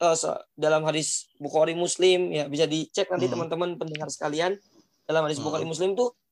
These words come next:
Speaker 1: ada hadis yang diriwayatkan oleh Ibnu Abbas, eh, berbunyi gini, "Aqra'ani Jibril ala harf." Jadi kan awalnya malaikat Jibril itu, eh, me-, mengajarkan Al-Quran kepada Nabi sallallahu alaihi wasallam tuh dengan satu harf ya. Faraja'tuhu, kemudian Nabi ulang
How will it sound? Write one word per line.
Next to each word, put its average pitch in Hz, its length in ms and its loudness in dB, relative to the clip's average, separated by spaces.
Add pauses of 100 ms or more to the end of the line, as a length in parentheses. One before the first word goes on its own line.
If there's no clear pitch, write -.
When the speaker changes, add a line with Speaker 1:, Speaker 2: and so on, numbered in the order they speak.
(160)
Speaker 1:
ada 185 180 2
hadis 196 320 2
yang 190 80 4
diriwayatkan 165 500 2
oleh 156 380 2
Ibnu 147 160 -6
Abbas, 139 640 -2 (260)
eh, 143 120 -2
berbunyi 143 420 -4
gini, 151 240 -6 (640)
"Aqra'ani 175 500 2
Jibril 160 480 0
ala 160 240 0
harf." 156 380 0
Jadi 156 340 -6 (360)
kan 202 160 0
awalnya 190 400 4
malaikat 196 340 0
Jibril 165 320 -6
itu, 160 260 -2 (380)
eh, - 340 -8 (160)
me-, 156 540 -2
mengajarkan 160 580 -2
Al-Quran 165 520 -4
kepada 165 200 -2
Nabi 160 240 -4
sallallahu 156 300 -4
alaihi - 80 -10
wasallam 160 180 -4
tuh 214 160 -6 (320)
dengan 156 400 -4
satu 151 280 -6
harf 151 360 0 (160)
ya. 143 240 -10 (400)
Faraja'tuhu, 170 720 0
kemudian 175 340 -4
Nabi 160 240 -4
ulang 160 560 -2